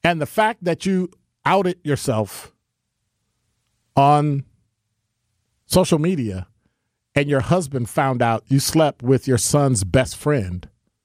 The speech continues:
on social media live when everybody else in the world found out, that's a problem. That means you have no respect for that person.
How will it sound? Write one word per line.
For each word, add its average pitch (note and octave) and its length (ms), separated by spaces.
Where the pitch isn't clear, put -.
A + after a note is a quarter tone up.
on D#3 180
social F3 340
media F3 260
live C#3+ 500
when D3 120
everybody D3 300
else D3+ 140
in G3+ 60
the F#3+ 60
world G3 220
found G3+ 240
out, G#3+ 260
that's C3 200
a - 40
problem. F2 400
That F3+ 160
means F3 300
you F3 60
have D3 220
no C#3 140
respect D3 440
for A2+ 80
that G2 180
person. - 320